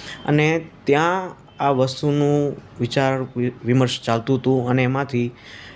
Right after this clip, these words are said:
એક, અ, કે ને કે થોટ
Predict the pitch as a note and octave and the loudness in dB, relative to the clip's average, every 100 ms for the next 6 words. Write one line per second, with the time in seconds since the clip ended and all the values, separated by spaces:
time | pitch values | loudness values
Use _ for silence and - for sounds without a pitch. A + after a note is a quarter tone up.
0 | - - C#3 C3+ C3+ C3 B2+ B2+ - - | -20 -4 -2 2 4 6 4 0 -14 -20
1 | - - - - - - E3+ D3+ - - | -20 -20 -20 -20 -20 -2 0 0 -4 0
2 | C3+ D#3 | 2 2